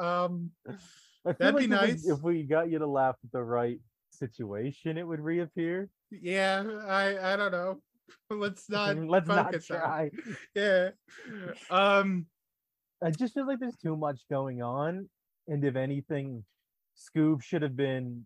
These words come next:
Speaker 2: a standalone Scooby-Doo movie, and then the sequel could have had a lot of this more Hanna-Barbera stuff,
Speaker 1: Yeah,
Speaker 2: I think. I
Speaker 1: um,
Speaker 2: think that just might have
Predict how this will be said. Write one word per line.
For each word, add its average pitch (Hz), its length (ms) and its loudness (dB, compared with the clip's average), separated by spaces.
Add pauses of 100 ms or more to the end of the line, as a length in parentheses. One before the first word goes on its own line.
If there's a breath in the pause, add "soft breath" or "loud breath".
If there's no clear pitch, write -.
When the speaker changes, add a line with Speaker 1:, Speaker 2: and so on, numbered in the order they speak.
(140)
Speaker 2:
a 123 140 -6
standalone 135 680 -2
Scooby-Doo 120 840 -4
movie, 226 500 -4
and 147 120 -2
then 139 180 -2
the 127 120 -2
sequel 135 680 -4 (260)
could 156 200 0
have 123 140 -4
had 123 200 0
a 123 60 -4
lot 120 200 -2
of 110 60 -10
this 117 180 -10
more 113 160 -8
Hanna-Barbera 113 760 -8
stuff, 107 60 -18 (320)
Speaker 1:
Yeah, 208 1000 2
Speaker 2:
I 127 40 -6
think. 120 120 -2
I 220 340 4
Speaker 1:
um, 196 60 0
Speaker 2:
think 226 140 2
that 214 160 4
just 170 100 -2
might 165 200 2
have 123 80 -4